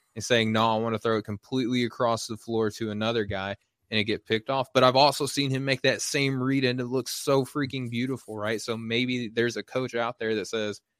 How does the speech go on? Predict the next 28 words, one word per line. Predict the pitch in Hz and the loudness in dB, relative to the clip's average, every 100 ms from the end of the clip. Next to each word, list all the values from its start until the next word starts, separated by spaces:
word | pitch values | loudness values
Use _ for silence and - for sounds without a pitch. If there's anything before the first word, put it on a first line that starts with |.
| _ _ _ - | _ _ _ -10
you | 107 | 0
know, | 104 | 2
"I | |
want | 104 113 | 4 2
him | 117 | 2
on | 113 110 | 0 -2
the | |
team | 107 113 113 104 | -2 -2 -2 -2
because | 98 104 101 | -4 -4 -2
I | 101 | -2
can | - 107 | -2 -4
get | 107 107 | -4 -4
these, | 110 104 98 - _ - | -2 -4 -4 -12 _ -8
I | |
can | 104 110 | -6 -2
get | 107 | -2
the | 107 | 0
bad | 107 107 104 | 0 2 2
habits, | 107 110 107 - - - | 0 -2 -4 -8 -18 -10
can, | 120 113 - | -8 -8 -10
you | - 110 | -6 -2
know, | 104 104 _ _ _ _ _ _ _ - | 0 -2 _ _ _ _ _ _ _ -6
run | 113 113 | -2 2
out. | 107 120 - | 2 0 -2
And | 107 | -2
if | 104 | -2
he | - 110 | -2 -4
can, | 120 104 101 | -2 -2 -4